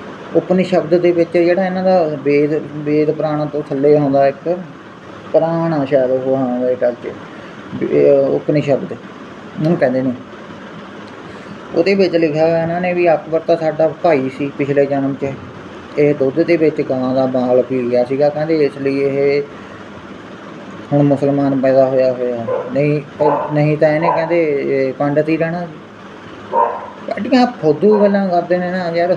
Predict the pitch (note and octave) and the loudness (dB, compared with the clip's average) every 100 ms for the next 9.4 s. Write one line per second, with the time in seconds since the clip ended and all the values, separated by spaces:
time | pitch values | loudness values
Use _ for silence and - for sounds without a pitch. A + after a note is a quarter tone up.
0 | C#3+ D3 D#3+ E3+ E3+ - F3 - F#3 - | 0 0 2 2 0 -4 -4 -2 -2 2
1 | F#3+ F3+ D#3 D3+ F3+ F3 - - E3 - | 2 2 0 0 -2 -4 -10 -6 -4 -4
2 | - - C3 C3 - D3+ C#3 C#3 C3+ B2 | -6 0 0 0 2 2 2 2 2 2
3 | B2 C#3+ - - D3 - - - - - | 0 0 -2 0 2 4 2 2 2 2
4 | - - - - - F#3+ G3+ G3 A3+ G#3+ | 2 0 0 2 2 2 2 2 2 2
5 | G#3+ G3+ E3 D3+ D3+ D3 C#3+ - - - | 2 2 2 2 0 -4 -6 -12 -16 -16
6 | - - - - - - F#3+ F#3+ F#3 E3+ | -16 -18 -18 -18 -16 -2 0 2 4 4
7 | D#3+ E3 D3+ D3+ D3+ D#3 D#3+ D#3 D3 D#3 | 4 4 4 4 4 4 2 0 0 0
8 | D3 C#3+ C#3 C#3+ D#3+ D#3+ D3+ C3+ C3 C3+ | 0 0 0 0 2 4 4 4 2 2
9 | C3+ C3 B2+ B2+ | 2 0 -2 -4